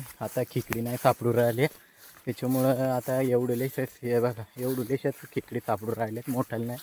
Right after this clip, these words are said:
पण त्याची पण रेसिपी मी तुम्हाला दाखवणार आहे. तर माझे मित्र गेलेत पुढे इकडे पुढे गेलेत. आता मी पण चाललो आहे आता तिकडे. तर चला जाऊया.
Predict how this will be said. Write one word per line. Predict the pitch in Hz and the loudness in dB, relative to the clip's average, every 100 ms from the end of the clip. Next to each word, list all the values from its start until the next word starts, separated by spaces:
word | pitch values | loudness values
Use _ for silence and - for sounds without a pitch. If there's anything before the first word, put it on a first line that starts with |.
| - - - _ - | -14 -20 -20 _ -4
पण | 147 | 2
त्याची | 147 147 156 | 2 2 -2
पण | 160 | 0
रेसिपी | 156 147 - 135 135 | 2 0 -2 -4 -2
मी | 135 | -2
तुम्हाला | 127 139 127 | -2 0 0
दाखवणार | 120 117 - 127 113 110 | 0 -2 2 2 0 -2
आहे. | 123 - - - _ _ - | -6 -12 -20 -20 _ _ -2
तर | 127 | 2
माझे | 139 139 | 4 4
मित्र | 143 - 143 | 2 2 4
गेलेत | 135 131 139 - | 6 6 4 4
पुढे | 135 127 - 123 | 4 4 -2 -8
इकडे | - 117 113 | -2 0 2
पुढे | - 117 113 | 2 2 4
गेलेत. | 113 117 147 - - - - - | 4 6 4 2 -16 -14 -14 -2
आता | 117 - 127 | 0 6 8
मी | 135 | 8
पण | 135 147 | 8 4
चाललो | 139 131 131 147 | 6 6 6 6
आहे | 131 | 6
आता | 123 | 4
तिकडे. | 113 - 135 147 - - - - - _ - - | 2 4 2 2 -2 -2 -4 -20 -20 _ -6 -2
तर | 110 | 0
चला | - 127 107 - 117 | 4 4 4 0 2
जाऊया. | 117 117 110 | 4 4 0